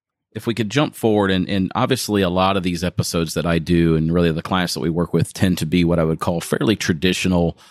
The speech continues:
for-profit businesses. Um, this is a different situation. Maybe you can,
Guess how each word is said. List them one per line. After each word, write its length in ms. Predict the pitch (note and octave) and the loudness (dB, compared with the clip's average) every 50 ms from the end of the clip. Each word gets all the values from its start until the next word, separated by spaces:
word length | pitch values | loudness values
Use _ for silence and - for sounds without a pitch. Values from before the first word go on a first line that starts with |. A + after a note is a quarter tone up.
| _ _ _ | _ _ _
for-profit 760 | - - - G2 F#2+ F2+ - - F2+ F2 E2+ - - - - | -12 -4 0 0 0 0 0 -2 0 0 0 -2 -4 -8 -4
businesses. 600 | E2+ F2 E2 F2 F2 D#2+ - - - - - - _ - - - - - - - - - | -2 -2 0 0 -2 -4 -2 -6 -8 -8 -8 -12 _ -16 -20 -20 -20 -20 -20 -16 -6 -2
Um, 380 | A2 G#2 F#2+ F2+ F2 E2 D#2+ - _ _ _ _ _ _ _ _ _ _ _ _ _ _ _ _ _ - _ - | 0 0 0 0 -2 -4 -6 -10 _ _ _ _ _ _ _ _ _ _ _ _ _ _ _ _ _ -20 _ -2
this 200 | A2 G#2 - - | -2 -2 -2 -2
is 120 | A2 F#2 | -4 -4
a 60 | G#2 | -4
different 360 | F2 G#2+ G#2 - - G2+ - | -2 -2 -2 -2 -4 -6 -6
situation. 760 | - - E2+ - F#2 F2 E2+ F2 E2+ - - F#2+ E2+ F#2 - - - - - - _ _ _ _ _ _ _ _ _ _ _ _ _ - | -6 -6 -4 -2 -2 0 0 0 0 0 -2 -2 -4 -4 -8 -12 -20 -20 -20 -20 _ _ _ _ _ _ _ _ _ _ _ _ _ 0
Maybe 280 | A2 B2+ D3+ F#3+ F#3+ | 2 2 2 2 0
you 180 | D#3 C3 A#2+ A#2 | 0 2 2 2
can, 400 | - - A2+ G2 F#2 E2+ - | 4 4 2 2 2 0 -4